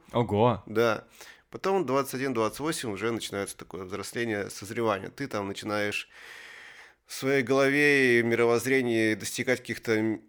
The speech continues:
Speaker 2: компромиссов с тем, как мир устроен, понимаешь, что некоторые твои мечты и идеалы, они там были слишком романтическими и так далее, и начинаешь как-то так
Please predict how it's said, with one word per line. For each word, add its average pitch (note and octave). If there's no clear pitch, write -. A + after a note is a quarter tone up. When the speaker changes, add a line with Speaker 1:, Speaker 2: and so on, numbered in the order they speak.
Speaker 2:
компромиссов D3
с -
тем, D#3+
как C#3+
мир C3+
устроен, B2
понимаешь, G#2+
что G2+
некоторые G2+
твои G2+
мечты G2+
и F#2+
идеалы, G2
они F#2+
там F#2+
были F#2+
слишком G2
романтическими F#2+
и -
так G2
далее, G2
и G2
начинаешь G2+
как-то -
так F#2+